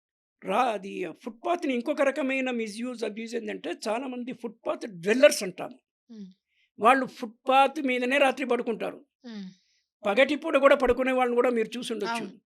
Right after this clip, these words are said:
Speaker 2: Hmm.
Speaker 1: వాళ్ళు పాపము కొన్ని కోయా జాతులు అటువంటి వాళ్ళు,
Speaker 2: Hmm.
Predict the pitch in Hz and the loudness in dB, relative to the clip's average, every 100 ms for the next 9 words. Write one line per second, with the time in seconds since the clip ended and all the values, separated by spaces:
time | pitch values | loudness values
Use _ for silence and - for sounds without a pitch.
0 | _ 214 202 _ _ _ _ _ _ _ | _ -20 -20 _ _ _ _ _ _ _
1 | _ - 269 294 254 254 269 262 247 226 | _ -8 -6 -2 0 0 -2 -4 -2 -4
2 | 220 226 226 202 - 285 330 254 240 240 | -4 -8 -8 -10 -4 0 2 4 2 2
3 | 233 226 220 233 220 202 262 208 226 403 | 2 0 0 -4 -4 -4 -4 -4 -6 -8
4 | _ 240 226 | _ -20 -20